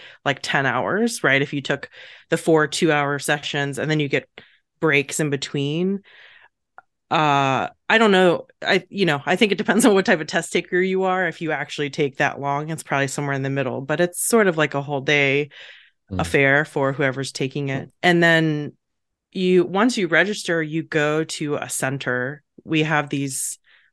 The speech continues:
Speaker 1: like, standardized testing centers, like Prometric. There's probably some other brand names, but I've always used Prometric 'cause that's where it's been when I, where I've lived.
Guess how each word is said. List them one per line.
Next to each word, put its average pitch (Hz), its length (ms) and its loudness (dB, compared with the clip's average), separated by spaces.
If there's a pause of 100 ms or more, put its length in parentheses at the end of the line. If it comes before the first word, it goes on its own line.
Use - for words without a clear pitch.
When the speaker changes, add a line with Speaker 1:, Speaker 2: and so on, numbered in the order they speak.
Speaker 1:
like, 139 160 -4
standardized 135 560 -2
testing 151 320 -6
centers, 147 500 -2
like - 220 -12
Prometric. 131 760 -6 (600)
There's 185 120 -8
probably 190 320 0
some 147 220 -6
other 131 200 -6
brand 131 300 -2
names, 127 240 -6
but - 260 -2
I've 143 200 -2
always 139 280 -2
used 135 200 -8
Prometric 135 480 -6
'cause 151 80 -10
that's 135 260 -8
where 127 160 -4
it's - 460 -10 (240)
been 139 200 -2
when 135 120 -4
I, 113 260 -6
where 139 240 -2
I've 127 160 -2
lived. 139 400 -4